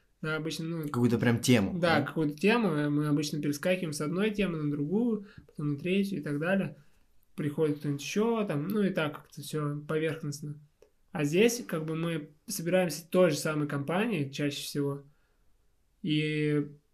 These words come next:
Speaker 1: просто начинаем говорить очень долго на одну тему, и это прикольно тоже.
Speaker 2: Типа, помимо того, что мы записали подкаст, еще и, ну, в целом обсудили сами между собой эту
Speaker 1: Да,
Speaker 2: тему.
Speaker 1: да,
Speaker 2: Ну
Speaker 1: поговорили.
Speaker 2: да, согласен, прикольно.
Speaker 1: Прикольно поговорить так с кем-нибудь.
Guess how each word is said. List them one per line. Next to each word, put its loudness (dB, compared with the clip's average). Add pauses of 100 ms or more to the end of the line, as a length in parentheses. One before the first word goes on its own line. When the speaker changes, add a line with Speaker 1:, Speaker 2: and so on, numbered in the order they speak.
(100)
Speaker 1:
просто 2
начинаем -2
говорить 2
очень 0
долго 4
на 2
одну 0
тему, 2
и 2
это -4
прикольно -4
тоже. -4
Speaker 2:
Типа, -6
помимо 4
того, 6
что 0
мы 0
записали 0
подкаст, -2
еще -2
и, 0
ну, 0
в -14
целом 2
обсудили 2
сами 0
между 0
собой 8
эту 2
Speaker 1:
Да, 2
Speaker 2:
тему. 4
Speaker 1:
да, -2
Speaker 2:
Ну -14
Speaker 1:
поговорили. 2
Speaker 2:
да, -2
согласен, -6 (100)
прикольно. -10 (160)
Speaker 1:
Прикольно -4
поговорить -2
так -12
с -20
кем-нибудь. -8